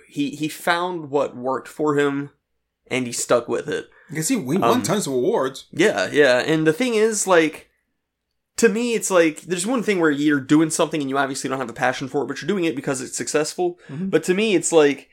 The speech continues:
Speaker 1: you have to have a real passion for it when you're a one-man show and you've done, like, twenty of these things.
Speaker 2: Yeah.
Speaker 1: And so I think he was very, very passionate about his dad films.
Speaker 2: Yeah.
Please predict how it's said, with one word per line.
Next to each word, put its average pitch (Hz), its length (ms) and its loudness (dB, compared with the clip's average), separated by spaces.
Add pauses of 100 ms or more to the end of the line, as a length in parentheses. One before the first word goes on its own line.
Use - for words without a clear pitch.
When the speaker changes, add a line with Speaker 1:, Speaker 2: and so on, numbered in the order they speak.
(140)
Speaker 1:
you 180 140 0
have 190 300 -4
to 147 120 4
have 147 160 2
a 131 40 0
real 139 280 2
passion 143 420 -4
for 127 160 -6
it - 80 -4
when 131 80 -4
you're 123 140 -4
a 120 80 -2
one-man 151 340 0
show 147 340 2
and 131 120 -4
you've 147 100 -6
done, 131 160 0
like, 110 160 -6
twenty 131 300 -6
of 139 80 -6
these 151 160 -6
things. 170 500 -6
Speaker 2:
Yeah. 143 220 -6 (140)
Speaker 1:
And 165 100 -4
so 165 320 8
I 180 80 4
think 185 220 -4
he 151 60 -2
was 139 180 -2
very, 131 280 0
very 123 220 0
passionate 117 480 -4
about 113 220 -4
his 135 120 -10
dad 101 420 -6
films. - 600 -8 (240)
Speaker 2:
Yeah. 143 240 -8